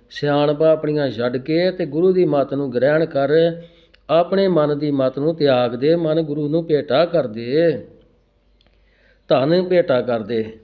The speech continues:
ਧਨ ਕਿਸ ਤਰ੍ਹਾਂ ਭੇਟਾ ਕਰੀਏ? ਧਨ ਇਸ ਤਰ੍ਹਾਂ ਭੇਟਾ ਕਰਦੇ, ਕਹਿ ਮਹਾਰਾਜ ਸੱਚੇ ਪਾਤਸ਼ਾਹ ਜੀ, ਜਿੰਨਾ ਵੀ ਕੁਝ ਸਾਨੂੰ ਦਿੱਤਾ ਹੋਇਆ ਹੈ, ਸਾਰਾ ਤੇਰਾ ਹੀ ਹੈ ਤੇ ਤੇਰਾ ਤੁਝ ਕੋ ਸੌਂਪ ਕੇ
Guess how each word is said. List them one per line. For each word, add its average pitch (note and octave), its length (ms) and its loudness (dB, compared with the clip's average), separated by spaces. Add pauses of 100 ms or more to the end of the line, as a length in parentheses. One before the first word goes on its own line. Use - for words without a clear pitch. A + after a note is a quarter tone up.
ਧਨ D3 220 0
ਕਿਸ E3 200 -2
ਤਰ੍ਹਾਂ E3 240 0
ਭੇਟਾ D3 340 0
ਕਰੀਏ? D3 640 0 (540)
ਧਨ D3+ 220 2
ਇਸ E3 200 2
ਤਰ੍ਹਾਂ D#3+ 240 2
ਭੇਟਾ D3+ 340 0
ਕਰਦੇ, C#3 460 0
ਕਹਿ D3+ 260 -2
ਮਹਾਰਾਜ C#3+ 420 0
ਸੱਚੇ C3+ 320 -6
ਪਾਤਸ਼ਾਹ C3+ 420 -2
ਜੀ, F3 120 0
ਜਿੰਨਾ C3+ 480 -2
ਵੀ F#3+ 120 0
ਕੁਝ F3 180 -2
ਸਾਨੂੰ C#3+ 400 -4
ਦਿੱਤਾ C#3 260 -2
ਹੋਇਆ C#3 180 2
ਹੈ, D3+ 80 2
ਸਾਰਾ D3 300 -2
ਤੇਰਾ C3+ 380 -2
ਹੀ C#3+ 140 0
ਹੈ D3+ 60 0
ਤੇ E3+ 140 -4
ਤੇਰਾ D#3 520 2
ਤੁਝ D#3+ 260 -4
ਕੋ C#3+ 260 -2
ਸੌਂਪ C3 460 -6
ਕੇ C#3+ 640 0